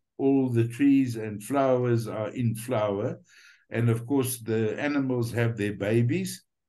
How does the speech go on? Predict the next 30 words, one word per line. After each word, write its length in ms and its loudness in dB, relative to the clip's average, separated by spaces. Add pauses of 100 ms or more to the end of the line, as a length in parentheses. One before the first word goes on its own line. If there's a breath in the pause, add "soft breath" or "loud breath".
(420 soft breath)
And 200 -4
when 180 4
you 220 4
have 300 -6
babies, 640 0
you 120 -6
have 380 -4
lions 640 2
and 220 -6
leopard 420 -4
and 180 -4
everybody 640 -4
that 240 -10 (600 soft breath)
eats 260 -4
them. 400 -6
So, 500 -2 (200)
yes. 640 -6 (720 loud breath)
Uh, 220 6
the 200 2
question 520 -2
about 400 2
this, 280 -2
I 180 0
hope 220 2
that 200 0
answered, 640 -2
uh, 400 0
that 280 -2
question. 580 0 (460 loud breath)
Um, 560 -2